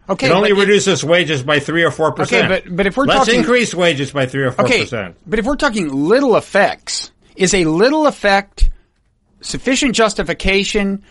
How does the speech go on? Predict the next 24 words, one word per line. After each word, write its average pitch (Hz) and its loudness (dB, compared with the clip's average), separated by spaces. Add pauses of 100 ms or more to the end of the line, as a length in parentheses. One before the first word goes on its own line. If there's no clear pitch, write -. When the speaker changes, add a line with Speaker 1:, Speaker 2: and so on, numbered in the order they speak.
(120)
Speaker 1:
to - 0
reelect 220 2
a 190 0
president 196 0 (360)
who, 165 4
when 202 2
I 269 2
describe 247 2
him, 165 0 (160)
you 196 0
kinda 226 0
go, 202 2
"Yeah, 233 2
it's 214 -6
true. 285 2
He's 180 2
a, 190 2
he's 175 -2
a 185 -4
complete 190 0
horror 175 2
show," - -10
you - -8
know? 131 0